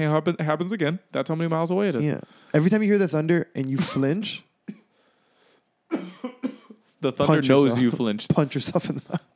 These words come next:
Speaker 1: Yeah, just don't
Speaker 2: Please
Speaker 1: flinch.
Speaker 2: don't do that.
Speaker 1: <laughs> Please don't.
Speaker 2: Like a nine-year-old listening to this. So, like, do you have any, so what would you classify, like, um, like, if you're scared of heights? Does, is this now, like, a bigger fear?
Speaker 1: Yeah, this is a much bigger fear.
Speaker 2: There's a much bigger fear because there is impending doom.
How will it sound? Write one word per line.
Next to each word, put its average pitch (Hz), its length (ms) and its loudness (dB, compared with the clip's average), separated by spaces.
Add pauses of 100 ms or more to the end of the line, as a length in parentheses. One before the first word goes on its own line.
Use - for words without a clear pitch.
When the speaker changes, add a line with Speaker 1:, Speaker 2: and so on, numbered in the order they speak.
Speaker 1:
Yeah, 180 180 2
just 127 160 -2
don't 156 200 4
Speaker 2:
Please 165 100 2
Speaker 1:
flinch. 147 160 -2
Speaker 2:
don't 131 180 0
do 139 100 -6
that. - 540 0
Speaker 1:
<laughs> - 40 -8
Please 175 260 0
don't. 135 300 -4 (760)
Speaker 2:
Like 135 160 -4
a 131 60 0
nine-year-old 117 440 -2
listening 123 280 -8
to - 80 -8
this. - 800 -16 (220)
So, 214 300 4
like, 180 180 2
do 160 80 -2
you 208 100 2
have 190 240 2
any, 170 220 0
so 180 140 0
what 185 120 2
would 185 120 0
you 190 60 -2
classify, 170 540 0
like, 135 320 0
um, 104 520 -4 (360)
like, 147 120 -2
if 139 60 -4
you're 135 60 -6
scared 165 220 -4
of - 60 -6
heights? 180 400 -6 (280)
Does, 160 160 0
is 160 180 0
this 165 160 -2
now, 165 180 2
like, 139 160 0
a 120 100 -2
bigger 131 320 0
fear? 170 360 0 (140)
Speaker 1:
Yeah, 135 320 2
this 131 120 -2
is 113 40 -2
a 104 60 -4
much 104 220 -4
bigger 95 200 -4
fear. 95 320 -6
Speaker 2:
There's 139 140 2
a 139 40 0
much 135 340 -2
bigger 131 180 0
fear 123 80 -4
because 151 240 2
there 160 120 2
is 147 100 0
impending 127 420 -2
doom. 101 260 -4